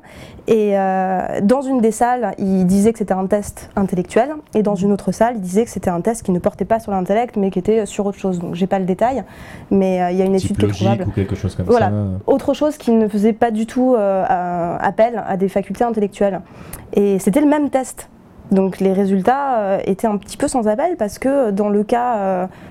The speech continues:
Speaker 1: du test qui était dit comme n'étant pas un test intellectuel, il y avait, euh, un pourcentage de réussite équivalent, donc cinquante cinquante, comme, bah, comme on peut s'y attendre, quoi.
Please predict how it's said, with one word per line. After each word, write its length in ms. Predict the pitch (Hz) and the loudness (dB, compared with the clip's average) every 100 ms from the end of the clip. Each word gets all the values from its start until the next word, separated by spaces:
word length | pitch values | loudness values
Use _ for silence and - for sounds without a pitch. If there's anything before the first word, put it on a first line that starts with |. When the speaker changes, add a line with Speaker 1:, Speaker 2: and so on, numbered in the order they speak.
| - | -2
Speaker 1:
du 120 | 196 | 0
test 380 | 196 220 - 196 - | 2 -2 -4 -8 -6
qui 180 | - | 0
était 460 | 202 202 208 208 196 | 0 2 2 2 2
dit 440 | 180 190 247 269 - - - | 2 2 2 0 -6 -18 -4
comme 160 | 202 | 2
n'étant 280 | 214 220 220 | 2 2 -2
pas 220 | 196 226 208 | 0 -2 -2
un 100 | 196 | -2
test 180 | 196 | -4
intellectuel, 540 | 202 190 185 - 240 320 - - - | -2 -2 0 0 0 -2 -10 -14 0
il 40 | |
y 40 | 196 | 2
avait, 300 | 185 233 254 | 4 2 2
euh, 280 | 190 180 180 | 0 0 -2
un 40 | |
pourcentage 400 | 175 - 208 220 | -4 -2 0 0
de 40 | 202 | 0
réussite 460 | 196 - 202 - - | -2 -4 -4 -4 -4
équivalent, 520 | 233 - 208 196 196 285 - | -4 0 0 0 -2 -6 -4
donc 160 | 190 185 | -2 0
cinquante 340 | 208 214 214 | -2 0 -2
cinquante, 480 | 202 190 202 233 190 185 | -2 0 0 -2 -6 -4
comme, 280 | 196 190 165 | -4 -4 -6
bah, 100 | - | -8
comme 240 | - 185 180 165 | -4 -4 -4 -6
on 40 | 175 | -8
peut 160 | 185 | -8
s'y 180 | 175 - | -8 -4
attendre, 280 | 175 285 294 | -2 -2 -4
quoi. 180 | 190 | -6